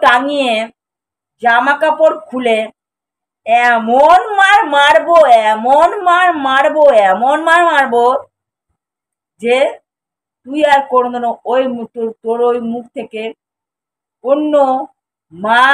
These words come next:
আর সন্তানের সম্পর্কে নোংরা কথা বলতে পারবি না। বুঝতে পারছিস? নোংরা কথা বলতে পারবি না। তোর ক-, অনেক কথা শুনে নিয়েছি, অনেক কথা শুনে নিয়েছি, এবার দেখ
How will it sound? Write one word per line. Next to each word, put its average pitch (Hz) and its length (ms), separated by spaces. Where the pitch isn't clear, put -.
আর 240 140
সন্তানের 233 640
সম্পর্কে 214 480
নোংরা 277 460
কথা 240 240
বলতে 190 260
পারবি 156 200
না। 143 140
বুঝতে 233 160
পারছিস? 226 380
নোংরা 277 340
কথা 277 200
বলতে 226 240
পারবি 180 160
না। 160 140
তোর 294 280
ক-, - 300
অনেক 392 400
কথা 330 280
শুনে 294 260
নিয়েছি, 254 300
অনেক 339 380
কথা 311 180
শুনে 247 220
নিয়েছি, 226 220
এবার 269 400
দেখ 208 240